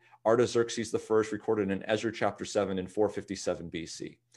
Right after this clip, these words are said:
And so we see here that in Christ's long sanctuary that he w-,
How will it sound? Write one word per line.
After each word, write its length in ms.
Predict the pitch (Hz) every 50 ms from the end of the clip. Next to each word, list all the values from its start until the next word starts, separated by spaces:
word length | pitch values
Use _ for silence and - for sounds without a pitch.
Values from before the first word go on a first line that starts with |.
| _ - - - - - - - -
And 120 | - 117 120
so 380 | - 151 147 143 139 139 - -
we 160 | 131 131 131
see 300 | 131 - - - 247 277
here 260 | 240 156 104 85 76 -
that 240 | 107 104 98 - -
in 240 | 127 131 123 120 113
Christ's 720 | - - - 160 156 151 151 151 - - - - - - - _ _ _ _ _ _ _ _ _ _ _ _ _ _
long 400 | - 110 123 131 135 147 156 160
sanctuary 500 | 151 - - 151 143 139 - - 135 120
that 120 | 113 113 110
he 120 | - 113
w-, 220 | 113 107 110 110